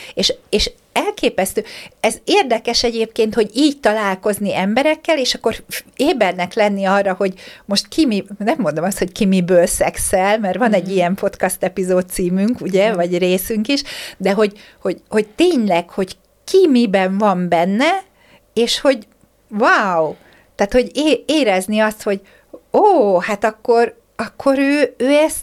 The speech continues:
Speaker 1: ő ezt már tudja így működtetni, és akkor micsoda megélései vannak ezáltal.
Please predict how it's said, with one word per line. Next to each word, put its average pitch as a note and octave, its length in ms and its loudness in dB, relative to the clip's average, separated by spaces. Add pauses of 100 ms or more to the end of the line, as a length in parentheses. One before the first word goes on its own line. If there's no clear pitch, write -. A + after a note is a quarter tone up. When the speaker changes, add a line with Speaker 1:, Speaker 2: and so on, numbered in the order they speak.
(160)
Speaker 1:
ő - 80 2
ezt C#4+ 240 0
már D4+ 260 0
tudja A3+ 540 0
így G#3+ 420 -2
működtetni, F3+ 920 -2 (360)
és - 140 -4
akkor A#3+ 200 0
micsoda C4+ 500 0
megélései G3 960 -2
vannak F3+ 500 -2
ezáltal. F#3+ 840 -2